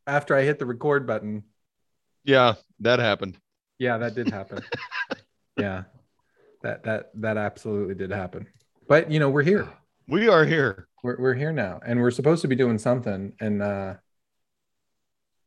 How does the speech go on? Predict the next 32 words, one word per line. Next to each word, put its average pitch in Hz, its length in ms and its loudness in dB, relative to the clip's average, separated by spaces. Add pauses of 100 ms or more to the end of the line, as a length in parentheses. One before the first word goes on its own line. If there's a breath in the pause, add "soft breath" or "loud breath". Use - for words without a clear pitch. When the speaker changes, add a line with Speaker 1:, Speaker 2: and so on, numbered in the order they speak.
(400)
Speaker 1:
I 175 60 6
don't 226 80 6
really 220 160 6
know 208 120 8
what 202 80 6
we're 214 80 6
supposed 214 220 -2
to 214 60 4
be 220 80 2
doing. 104 260 -2
What 180 120 0
are 208 40 2
we 202 100 2
supposed 139 220 -4
to 123 40 -10
be 110 80 -4
doing? 95 200 -6 (600)
Speaker 2:
Um, 127 340 2
I 127 60 -2
don't 127 120 0
know. 165 200 0 (680)
What 120 140 2
Speaker 1:
Re-, 170 60 2
Speaker 2:
do - 20 -2
we 160 120 4
do 139 120 0
Speaker 1:
recording. 143 200 6
Speaker 2:
here 117 120 4
at 107 120 -6
the 104 100 -4
Fusion 110 340 -6
Underground? 95 400 -6